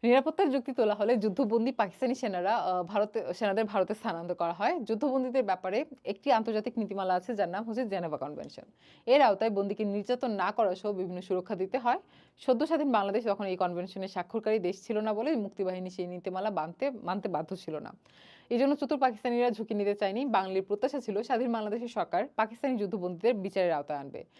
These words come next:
কিন্তু পরে সিমলা চুক্তি অনুযায়ী ভারত সরকার যুদ্ধবন্দীদের পাকিস্তানের কাছে হস্তান-,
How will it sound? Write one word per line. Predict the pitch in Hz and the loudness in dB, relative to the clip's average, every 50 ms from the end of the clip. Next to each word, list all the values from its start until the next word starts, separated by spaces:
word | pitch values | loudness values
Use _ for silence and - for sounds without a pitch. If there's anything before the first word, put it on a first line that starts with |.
| - _ - | -20 _ -12
কিন্তু | 180 180 180 | -8 -8 -4
পরে | - - 226 226 196 202 | 2 4 4 6 4 2
সিমলা | 208 - - 233 233 254 | 0 -2 -2 0 0 0
চুক্তি | 269 - 254 208 - 240 | 0 -2 -4 -4 -2 -2
অনুযায়ী | 202 190 170 185 196 | -2 0 0 -2 -2
ভারত | 190 - 208 185 208 220 | -2 0 0 0 0 0
সরকার | - 214 170 - - 190 196 | -2 -4 -4 -4 -4 -6 -4
যুদ্ধবন্দীদের | 180 175 160 208 185 180 175 170 160 156 196 254 330 - - - - _ - | -4 -4 -4 -4 -4 -4 -4 -4 -6 -2 -2 -4 -4 -6 -12 -20 -16 _ 0
পাকিস্তানের | - 190 190 - - 233 233 226 | 0 0 0 0 -2 -2 -2 -2
কাছে | 233 233 - 233 | -4 -6 -4 -4
হস্তান-, | 196 190 - _ _ - 220 220 | -6 -6 -6 _ _ -8 -8 -8